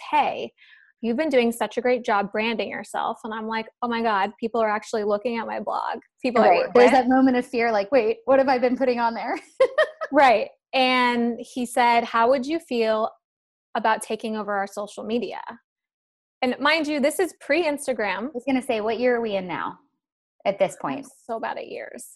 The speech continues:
Speaker 1: Bailey. <laughs>
Speaker 2: Did
Speaker 1: For
Speaker 2: we
Speaker 1: someone
Speaker 2: know
Speaker 1: who
Speaker 2: each other
Speaker 1: really knows
Speaker 2: yet? Gosh,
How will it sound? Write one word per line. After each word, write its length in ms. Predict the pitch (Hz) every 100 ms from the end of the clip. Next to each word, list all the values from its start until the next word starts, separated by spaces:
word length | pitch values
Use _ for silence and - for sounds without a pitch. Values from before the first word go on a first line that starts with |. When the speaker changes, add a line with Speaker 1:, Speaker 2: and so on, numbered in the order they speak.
| _
Speaker 1:
Bailey. 200 | - - -
<laughs> 100 | - -
Speaker 2:
Did 80 | 233
Speaker 1:
For 500 | - - - 277 269
Speaker 2:
we 60 |
Speaker 1:
someone 200 | 277 262
Speaker 2:
know 40 | 269
Speaker 1:
who 60 |
Speaker 2:
each 120 | 294 320
other 100 | 294
Speaker 1:
really 60 | 302
knows 120 | 302
Speaker 2:
yet? 180 | 302 311 - 240
Gosh, 240 | 214 190